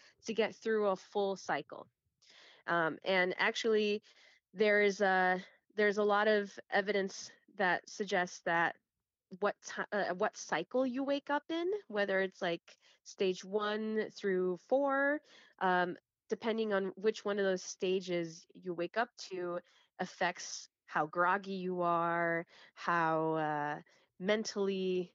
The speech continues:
uh, prepared you are post-nap. So I think, um, trying to wake up right at the end of rem at that final stage is your optimal place, uh, to wake up. And there are actually some apps now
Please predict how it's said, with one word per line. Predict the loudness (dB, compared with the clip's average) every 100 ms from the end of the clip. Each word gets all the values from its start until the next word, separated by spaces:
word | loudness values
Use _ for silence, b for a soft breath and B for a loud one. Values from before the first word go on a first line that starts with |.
| _ _ -6
uh, | -4 -2 -4 -10 _ _
prepared | -10 -2 2 2 2
you | 0 0
are | 0 -2 -4
post-nap. | -2 -2 -6 -12 -8 -6 -6 -10 -20 -20 B B B
So | -12 -2 0 2 0 -2
I | -4
think, | -2 -2 -2
um, | 0 0 0 -4 _ _ -10
trying | -2 2 2 0
to | -4 -4 0 2 2 0 -4 b b
wake | -2 0 0
up | 0 -2 -2
right | -2 0 0 -2
at | -6
the | -4 -6
end | -4 -2 -2 -6 -6
of | -8 -8
rem | -6 -4 -4
at | -6
that | -6 -10
final | -6 -4 -2 -4
stage | -8 -6 -6 -6 -10 -12 -16 -16 b b b
is | -2 -2 -2 -6
your | -6 -4 0
optimal | -2 -2 -4 -4
place, | -6 -6 -6 -6 -12 -14 -16 -10
uh, | -8 -8 -10
to | -6
wake | -4 -4 -4
up. | -6 -6 -14 _ -6
And | -6 0
there | 2 4
are |
actually | 2 0 -2 -4 -4
some | -2 -2
apps | -2 -2 -4 -8
now | -6 -4 -4